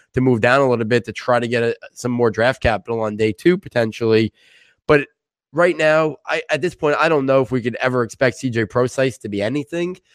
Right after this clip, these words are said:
So Chris Carson right now is at the top of the depth chart. Mike Davis is behind him. They don't really have a guy unless they're still holding their hope to C J Prosise staying healthy.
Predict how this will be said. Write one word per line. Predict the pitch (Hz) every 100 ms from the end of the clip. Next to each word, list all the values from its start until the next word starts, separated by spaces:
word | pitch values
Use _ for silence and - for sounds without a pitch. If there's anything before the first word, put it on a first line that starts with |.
| _
So | - 147 139
Chris | - 180 -
Carson | 135 139 143 151 131
right | 135 127
now | 123 131
is | 127
at | 123
the |
top | - 127 123
of |
the | 123
depth | 110 120 -
chart. | - 131 127
Mike | 110 120
Davis | 104 131 131 127
is | 120
behind | 107 113 113 127 131
him. | 127 131 123 _ _
They | 156
don't | 196 208 147
really | 117 151 151 120
have | 113 139
a | 143
guy | 120 117
unless | 117 117 131 131
they're | 139 123
still | - - 139 131
holding | - 135 127 131
their | 120
hope | 98 156 151 - _ _
to | 143
C | - 143
J | 123 123
Prosise | 131 139 - 123 -
staying | 131 113
healthy. | 92 170 196 - 120